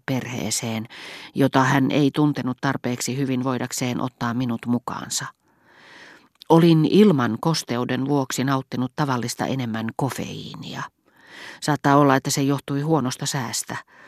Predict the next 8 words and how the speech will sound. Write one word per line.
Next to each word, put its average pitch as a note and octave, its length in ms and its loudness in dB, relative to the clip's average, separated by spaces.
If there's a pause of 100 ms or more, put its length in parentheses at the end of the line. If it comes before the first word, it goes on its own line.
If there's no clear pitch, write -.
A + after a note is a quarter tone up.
(440)
Tai D#3 160 6
sitten D#3 300 2
hän F3 180 0
ei E3 160 0
suhtautunut B2 640 -6
aivan A#2 320 -4
varauksetta A#2+ 720 -4
perheeseen, B2+ 800 0